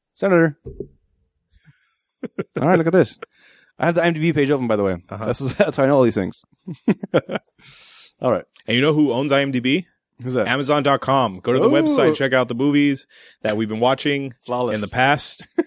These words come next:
Speaker 1: <laughs>
Speaker 2: Click on our link that's on our website. It takes you to the Amazon website, and it, we get a couple shekels.
Speaker 1: <laughs>
Speaker 2: Doesn't cost you anything, but it helps
Speaker 1: Just a
Speaker 2: support the
Speaker 1: few?
Speaker 2: show.
Speaker 1: Yeah.
Speaker 2: Mm-hmm.
Speaker 1: All right.
Speaker 2: Back to Shoot 'em Up.
Speaker 1: Right.
Speaker 2: This scene in this gun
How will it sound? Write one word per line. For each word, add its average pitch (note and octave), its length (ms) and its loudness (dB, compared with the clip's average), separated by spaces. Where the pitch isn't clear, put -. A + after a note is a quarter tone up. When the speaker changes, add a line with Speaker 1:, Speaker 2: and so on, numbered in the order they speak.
Speaker 1:
<laughs> - 300 -6
Speaker 2:
Click C3 220 0
on B2+ 140 2
our A#2 300 2
link B2 420 -2
that's G#2+ 180 -2
on A2+ 120 0
our A2 80 0
website. A#2+ 420 2
It B2+ 80 -12
takes A#2+ 220 -2
you A2 80 -2
to G2 60 -2
the G2+ 40 -4
Amazon B2 520 -2
website, C#3 560 2
and G#2+ 220 -6
it, F#2 120 -6
we A#2 120 -4
get A#2 140 -2
a - 40 -8
couple A#2 240 -2
shekels. - 640 0
Speaker 1:
<laughs> - 180 -20
Speaker 2:
Doesn't A2+ 340 -2
cost A#2+ 260 2
you A#2 80 0
anything, B2 420 -2
but G2+ 100 -6
it G2+ 40 -2
helps A2+ 200 0
Speaker 1:
Just - 40 -6
a - 40 -8
Speaker 2:
support B2 160 4
the G3 80 4
Speaker 1:
few? G#3 60 -4
Speaker 2:
show. A#2 200 2
Speaker 1:
Yeah. F#3+ 200 2
Speaker 2:
Mm-hmm. - 1300 -14
Speaker 1:
All B2+ 60 -4
right. D#3 220 -4
Speaker 2:
Back G#2 220 0
to G#2 260 -4
Shoot A#2 200 -2
'em G#2 100 -2
Up. - 100 -6
Speaker 1:
Right. A2 220 -2
Speaker 2:
This G#3+ 220 0
scene C3+ 420 0
in B2+ 160 0
this D3 200 0
gun C#3+ 400 0